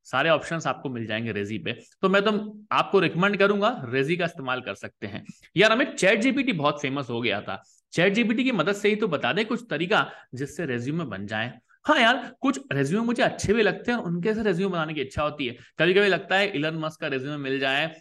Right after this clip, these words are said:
उसके रिज्यूमे को कॉपी कर लूं और वैसा ही रिज्यूमे बना लूं ताकि लोग भी देख पाएं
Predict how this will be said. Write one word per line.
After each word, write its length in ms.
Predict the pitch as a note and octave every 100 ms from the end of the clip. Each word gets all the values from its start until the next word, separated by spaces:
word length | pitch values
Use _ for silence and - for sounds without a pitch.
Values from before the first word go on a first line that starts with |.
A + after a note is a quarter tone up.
| _ C#3
उसके 220 | - D3+
रिज्यूमे 320 | B2+ C3 C#3+
को 120 | D3+
कॉपी 280 | D#3 F#2+ B2
कर 120 | B2
लूं 200 | A#2+ B2
और 140 | B2 -
वैसा 280 | A#2+ A#2+
ही 80 | D3+
रिज्यूमे 340 | C3 A#2+ D3 A#2
बना 200 | A2 D3
लूं 180 | E3 D#3+ -
ताकि 180 | B2+ B2+
लोग 280 | C3+ F3+ E3+
भी 80 |
देख 240 | C#3 D3 D3
पाएं 200 | D3+ F#3